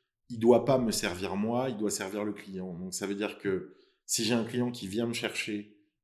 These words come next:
euh, pour faire une opération que j'estime pas nécessaire ou faire une opération d'une manière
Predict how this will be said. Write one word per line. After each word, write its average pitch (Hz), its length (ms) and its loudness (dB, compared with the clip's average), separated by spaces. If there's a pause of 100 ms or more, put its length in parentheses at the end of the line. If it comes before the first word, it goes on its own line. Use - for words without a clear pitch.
euh, 87 180 -4 (180)
pour - 420 0 (720)
faire 123 300 4
une 117 100 2
opération 104 560 0
que 101 140 -4
j'estime 101 500 -4
pas 113 140 0
nécessaire 104 680 -4 (380)
ou 139 220 4 (1080)
faire 127 280 4
une 123 100 4
opération 117 460 0
d'une 104 200 0
manière 117 640 2